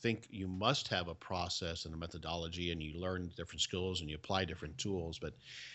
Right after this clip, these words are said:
I, I, you know, and my experience tells me that it's more of, um, you try the best you can, and then the more important point, which we will make at the end, uh, certainly, is that it's a process that doesn't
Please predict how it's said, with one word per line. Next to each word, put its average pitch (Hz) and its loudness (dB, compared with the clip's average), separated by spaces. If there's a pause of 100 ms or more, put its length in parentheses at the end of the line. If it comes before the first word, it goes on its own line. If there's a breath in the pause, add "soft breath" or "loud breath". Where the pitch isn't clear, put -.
(580 loud breath)
I, 101 0
I, 104 2
you 101 6
know, 82 4
and 87 2
my 95 6
experience 98 8
tells 95 4
me 87 0
that 80 -2
it's - 4
more 82 0
of, 76 -2
um, 73 -2
you 82 -6
try 110 10
the 98 6
best 87 6
you 80 0
can, 85 4
and 80 -2
then 87 2 (380 soft breath)
the 87 -2
more 82 0
important 117 10
point, 82 2 (120)
which - -2
we 95 0
will 85 2
make 87 0
at 82 -4
the 82 0
end, 85 2 (160)
uh, 80 -4
certainly, 73 2 (380 loud breath)
is 90 4
that 87 6
it's 85 4
a - -2
process 110 10
that 80 -2
doesn't 85 4